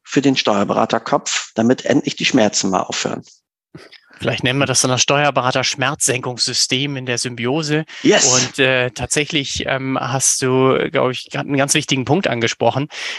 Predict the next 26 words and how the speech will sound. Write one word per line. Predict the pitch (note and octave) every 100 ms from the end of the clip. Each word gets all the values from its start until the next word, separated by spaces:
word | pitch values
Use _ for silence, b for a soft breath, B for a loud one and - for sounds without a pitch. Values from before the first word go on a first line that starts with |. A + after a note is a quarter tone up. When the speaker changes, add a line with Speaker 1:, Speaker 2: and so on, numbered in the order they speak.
| -
Speaker 2:
Und | A#2+
das | A#2+ D3+
ist, | - C3+
dass, | B2 - -
äh, | - B2 A#2 B B -
das | B2 - -
Attraktivsein | - - B2+ - F#3+ - - C3+ C#3
als, | B2+ -
als | - C#3
Arbeitgeber, | - C#3 D#3 D3 - C#3+ C3+ C3+ C3 B B
ähm, | - A#2+ B2 B2
eine, | B2 B2 A#2+ - -
eine | - - - -
gleich | D3 - - -
zweierlei | - - B2+ B2 D3+ E3 D#3 D3 C3 C3 C3+ -
Einflüsse | - C3+ D3+ - D3+ -
auf | C3+
die | C3+
Rekrutierung | C3+ C3 B2+ - F#3 C#3+ A2
hat. | C3 - B B
Ähm, | B2
das | B2 A#2+
eine | A#2+ D#3 D3
ist, | D3+ - -
je | C#3 C3
mehr, | C3 C#3+ D3